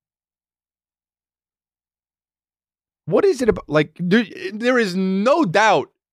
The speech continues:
Like, I know everybody listens to him, but you'd never be like, "I wonder if that guy listens to Joe Rogan."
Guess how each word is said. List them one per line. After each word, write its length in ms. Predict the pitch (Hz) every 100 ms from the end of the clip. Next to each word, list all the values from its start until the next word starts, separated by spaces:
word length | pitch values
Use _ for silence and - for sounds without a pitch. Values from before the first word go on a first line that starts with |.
| - -
Like, 240 | 160 147 -
I 100 | 156
know 120 | 190
everybody 460 | 139 143 175 185 185
listens 340 | 196 202 185
to 140 | 208 208
him, 120 | 190
but 120 | 175
you'd 140 | 180 170
never 220 | 175 160
be 140 | 147
like, 180 | 135 123
"I 80 | 131
wonder 180 | 185 233
if 80 |
that 160 | 175 165
guy 120 | 147
listens 280 | 131 120 117
to 80 | 120
Joe 220 | 95 113
Rogan." 380 | 104 104 87